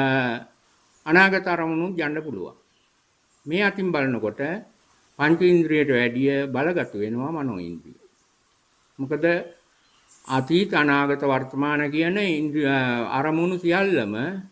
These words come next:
මනෝ ඉන්ද්‍රියට ගෝචර වෙන නිසා වෙන්නේ. දැන් ඊළඟට මතක තියාගන්න ඕනේ හැබැයි මනෝ ඉන්ද්‍රියට ගෝචර වෙන්නේ ධම්ම කියලා කියනවා. ගෝචර වෙන දේවල්, ගෝචර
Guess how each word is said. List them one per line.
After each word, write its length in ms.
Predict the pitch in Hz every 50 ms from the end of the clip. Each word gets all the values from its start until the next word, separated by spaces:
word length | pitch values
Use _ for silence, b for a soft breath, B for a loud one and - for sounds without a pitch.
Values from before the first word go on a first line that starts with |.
| _ _ _
මනෝ 240 | 139 139 143 151 151
ඉන්ද්‍රියට 480 | 147 147 147 143 143 147 156 160 180
ගෝචර 400 | 160 139 139 139 139 139 143 135 139 143
වෙන 120 | 143 147 156
නිසා 360 | 165 156 135 - 110 78 67
වෙන්නේ. 260 | 73 78 - - _ _ _ _ _ _ _ _ _ _ _ _ _ _ _ _ _ _ _ _ _ _ _ _ _ - - - - -
දැන් 120 | 170 190 202
ඊළඟට 400 | 196 202 226 233 233 220 220 226 202 185 165 151 123 135
මතක 220 | 156 151 180 175 170
තියාගන්න 460 | 175 175 165 160 156 151 139 143 151 175
ඕනේ 200 | 190 202 190 196
හැබැයි 300 | 208 226 233 220 196 156
මනෝ 240 | 143 151 180 208 233
ඉන්ද්‍රියට 440 | 233 220 214 202 190 196 196 190 190 160
ගෝචර 480 | 120 120 139 170 202 208 208 220 202 190 175 156
වෙන්නේ 520 | 147 143 139 127 113 113 127 143 175 214 240 220 175 139 135
ධම්ම 360 | 151 165 165 160 156 139 117 101 113 120 117
කියලා 360 | 135 139 139 143 170 208 254 285 269 - _ _ _ _ _ _ _ _ _ _ _ _ _ _ _ _
කියනවා. 420 | - 135 117 104 98 92 85 78 - - _ _ _
ගෝචර 380 | 135 139 147 165 - 190 185 175 180
වෙන 240 | 175 180 175 175 175 175 170 180 180 175 - - _
දේවල්, 520 | 175 151 165 170 180 185 190 196 196 196 196 180
ගෝචර 400 | 139 123 135 143 139 143 170 165